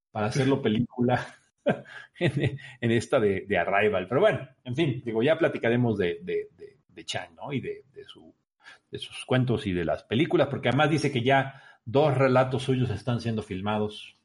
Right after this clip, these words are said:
eh, para convertirse en película, lo cual, como buenos ñoños, no podemos sino gritar, "¡Ujú!".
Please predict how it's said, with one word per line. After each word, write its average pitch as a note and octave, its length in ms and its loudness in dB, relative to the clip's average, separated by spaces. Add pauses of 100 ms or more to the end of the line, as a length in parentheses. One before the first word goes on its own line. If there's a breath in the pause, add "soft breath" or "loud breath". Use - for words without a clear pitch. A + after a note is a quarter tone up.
(200)
eh, G2 200 -18
para F#2 280 -4
convertirse G2 440 -8
en G2 60 -8
película, E3 360 -4
lo F#2 100 -10
cual, C3+ 300 -2 (1120)
como G#2+ 200 -6
buenos A#2 280 0
ñoños, B2+ 280 2
no A#2 120 0
podemos A2+ 300 -2
sino F#2 180 -8
gritar, G#2+ 380 -2
"¡Ujú!". C4+ 480 0